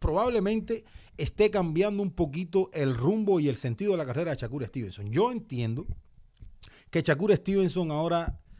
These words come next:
tiene mucho más potencia de la que mostró en ciento veintiséis y en ciento treinta libras, y yo creo que es porque, eh, Shakur Stevenson, además de que va creciendo, es un peleador el cual ya su osificación va a estar completa,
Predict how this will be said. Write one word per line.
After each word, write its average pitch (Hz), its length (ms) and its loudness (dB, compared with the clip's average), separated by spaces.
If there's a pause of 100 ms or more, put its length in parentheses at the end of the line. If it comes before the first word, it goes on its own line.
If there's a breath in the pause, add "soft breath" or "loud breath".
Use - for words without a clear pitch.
(240 soft breath)
tiene 170 320 4
mucho 190 400 2
más 185 160 0
potencia 160 540 0
de 135 140 0
la 123 80 0
que 120 100 -4
mostró 151 640 -2
en 160 340 0
ciento 170 340 0
veintiséis 143 420 0
y 147 40 -2
en 127 80 -2
ciento 135 260 -4
treinta 165 280 -4
libras, 208 320 0 (260 loud breath)
y 156 140 2
yo 185 100 10
creo 185 220 4
que 185 80 4
es 180 40 2
porque, 180 680 0
eh, - 680 -12 (280)
Shakur 170 360 2
Stevenson, 156 380 2
además 131 280 0
de 185 100 2
que 165 80 -2
va 160 140 0
creciendo, 143 480 -2 (260 loud breath)
es 139 140 0
un 160 120 0
peleador 147 420 4
el 131 120 -2
cual 131 260 -2
ya 143 200 0
su 147 160 -4
osificación 127 600 -2
va 135 80 0
a - 20 0
estar 135 200 -6
completa, 165 640 2